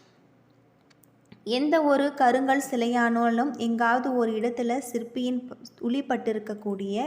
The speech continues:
இடம் தெரியும். உலோக சிலையானது உலோகத்தை உருக்கி வார்த்த இடம் தெரியும். ஆனால் ஏழுமலையானின்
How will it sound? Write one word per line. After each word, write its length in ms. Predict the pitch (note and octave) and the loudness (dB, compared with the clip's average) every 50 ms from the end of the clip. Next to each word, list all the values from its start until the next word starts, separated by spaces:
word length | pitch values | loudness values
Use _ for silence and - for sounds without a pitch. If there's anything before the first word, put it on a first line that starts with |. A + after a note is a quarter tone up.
| D#4 - - | -6 -8 -10
இடம் 280 | G#3+ G3+ F#3+ G3 G3 G3 | -10 -8 -8 -8 -8 -10
தெரியும். 380 | - G3+ - F#3+ F#3 F#3 - - - - - - - - - _ _ - | -12 -14 -14 -14 -16 -16 -18 -20 -20 -20 -20 -20 -20 -20 -20 _ _ 0
உலோக 360 | C#4+ D#4 E4 F#4 G4 G4 G4 | 2 4 6 6 6 4 2
சிலையானது 680 | F#4+ - D4+ C4+ C#4 C#4 C#4+ C#4 C#4 C#4 C4 B3+ C4 C#4+ D4+ C#4 | 2 2 0 0 0 0 2 2 2 2 2 2 2 0 0 0
உலோகத்தை 580 | C4 B3+ C4 C4+ D4+ D4+ D#4 C#4+ D4 - B3+ C4 C#4 C4 | 0 2 2 2 2 2 0 -2 0 0 2 2 2 2
உருக்கி 380 | A3+ A3+ A#3 A#3+ - - B3+ A3+ | 0 -2 -2 -4 -4 -6 -6 -4
வார்த்த 420 | A3 G#3 F#3+ F#3+ - - A#3+ B3 - | -4 -4 -4 -6 -6 -8 -8 -8 -8
இடம் 220 | G#3+ F#3 F#3 G3+ F#3+ | -8 -8 -6 -6 -8
தெரியும். 300 | - F#3 F3+ F3+ F3 F3 | -8 -10 -10 -10 -10 -10
ஆனால் 460 | - G3 G3+ G3+ G3+ G3+ G#3+ B3 B3 G#3 G#3 | -8 -6 -4 -2 -2 -2 -2 -4 -4 -4 -2
ஏழுமலையானின் 880 | G#3 G3+ G3+ G#3+ A3+ A3+ A3+ A3 G#3+ A3 G#3+ A3+ A3 A3 A3+ A#3 A#3 | -2 0 0 0 0 -2 -2 -2 -2 -4 -4 -4 -4 -4 -4 -4 -4